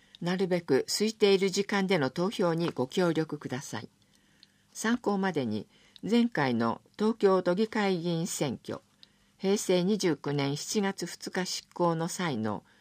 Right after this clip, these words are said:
投票所の混雑状況をお伝えします。スムーズな投票のために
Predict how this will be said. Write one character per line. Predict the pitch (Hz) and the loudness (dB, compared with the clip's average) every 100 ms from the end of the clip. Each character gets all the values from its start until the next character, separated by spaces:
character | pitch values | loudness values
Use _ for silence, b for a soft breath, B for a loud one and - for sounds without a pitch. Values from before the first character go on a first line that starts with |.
| b b b | b b b
投 | - 214 | -2 0
票 | 262 196 185 | 2 2 2
所 | 175 156 | 2 2
の | 151 - | 0 -4
混 | - 208 | -4 0
雑 | 240 226 196 | 2 0 -2
状 | 185 202 | 2 2
況 | 180 135 113 | 2 0 0
を | 139 - | 0 -2
お | |
伝 | - - 143 117 | -6 -4 -2 -2
え | |
し | - 110 | -4 -6
ま | 104 | -6
す。 | 156 - _ b b b b b b b b - | -8 -14 _ b b b b b b b b -10
ス | - 196 | 0 4
ム | 247 | 4
ー | 240 | 4
ズ | 170 | 4
な | 143 135 | 2 2
投 | 180 226 | 0 0
票 | - 208 | 0 0
の | 185 175 | 0 -2
た | 175 | -2
め | 165 156 | -2 -2
に | 113 90 | -2 -6